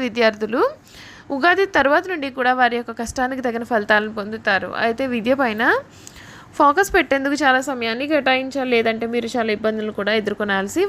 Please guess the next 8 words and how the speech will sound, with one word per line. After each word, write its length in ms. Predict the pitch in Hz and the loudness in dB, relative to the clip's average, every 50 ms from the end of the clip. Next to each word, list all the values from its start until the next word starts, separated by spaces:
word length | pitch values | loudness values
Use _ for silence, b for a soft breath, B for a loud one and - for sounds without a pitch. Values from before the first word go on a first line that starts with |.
| 381 | 2
వస్తుంది. 560 | 311 247 - - - 240 220 202 202 190 190 196 196 208 | 2 2 0 -4 -6 -6 -6 -6 -4 -4 -4 -6 -4 -6
మీ 100 | 233 240 226 | -6 -6 -6
స్నేహితుల 460 | - 226 214 208 220 208 220 208 202 196 214 | -6 -6 -6 -6 -4 -4 -2 -4 -2 -2 -4
విషయంలో 400 | 202 - 220 202 190 190 196 208 208 226 | -4 -2 -2 -2 -2 0 -2 0 0 2
కూడా 160 | 208 202 196 202 202 | 0 0 0 -2 -4
మీరు 140 | 196 196 - | -8 -6 -6
తగిన 220 | 190 196 190 202 220 208 240 | -6 -6 -4 -6 -4 -2 0
జాగ్రత్తలు 480 | 220 202 202 202 196 196 - 214 247 | -2 0 -2 -4 -6 -4 -6 -4 -2